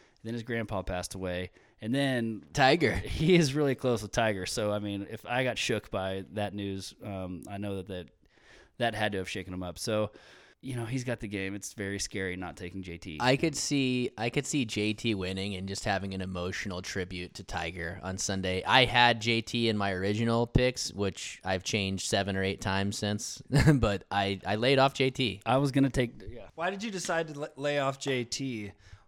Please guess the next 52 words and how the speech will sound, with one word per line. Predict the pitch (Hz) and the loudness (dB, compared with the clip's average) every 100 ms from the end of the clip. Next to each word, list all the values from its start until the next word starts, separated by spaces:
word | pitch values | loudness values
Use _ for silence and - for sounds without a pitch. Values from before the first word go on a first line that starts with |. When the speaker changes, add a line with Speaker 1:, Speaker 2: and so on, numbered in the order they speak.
| _ | _
Speaker 3:
What, | 117 131 135 - 139 | -2 0 0 -6 -4
what | 143 139 | -2 0
made | 135 131 | -4 -2
you | 135 | -6
decide? | 127 113 139 123 123 | -6 -8 -4 -4 -2
What | 156 | -4
was | 165 | -4
the | 143 | -4
one | 143 151 147 | -2 -2 -4
thing | 156 143 | -6 -8
J | 131 135 131 | -6 -6 -6
T | 131 139 127 135 | -8 -8 -8 -10
had | - 127 127 117 | -10 -10 -10 -14
against | 110 123 120 - | -14 -12 -14 -14
him | 117 107 104 _ _ - | -14 -14 -16 _ _ -18
that | 98 | -14
made | 117 110 | -14 -12
you | 113 104 | -14 -14
go | 107 104 | -12 -12
without | 95 110 101 | -14 -16 -20
him? | 82 _ _ | -20 _ _
Speaker 2:
Uh, | 139 151 156 131 | -4 2 2 6
I | 143 | 4
saw | - 156 | 4 4
his | 175 135 | 4 4
press | - 135 135 | 4 4 4
conference | - 139 143 156 147 151 - | 2 2 2 0 0 -2 -2
earlier | 139 139 139 135 | 0 2 4 4
in | 123 | 2
the | 110 | 2
week, | 113 143 127 | 2 0 -2
and | |
he | 117 | -2
just | 120 117 101 | -2 -2 0
didn't | 117 127 - | 0 0 -2
seem | - 120 123 120 107 | -2 0 0 -2 -4
very | 101 120 120 | -2 0 2
confident. | 123 143 139 90 85 | 0 0 -2 -6 -4
He | 113 | -2
was | 113 | -2
talking | - 120 123 | 4 4 4
about | 117 117 | 2 4
how | 123 | 4
much | 120 120 - | 4 4 2
of | 120 | 0
a | 110 | 2
mental | 104 113 123 123 117 | 0 0 0 -2 -4
toll | - 117 120 120 120 | -2 0 0 0 -2
everything | 113 120 110 123 113 | -2 -2 -2 -2 0
took | 123 120 | -2 0
on | 123 123 | 0 2
him, | 127 135 - | 0 -2 -6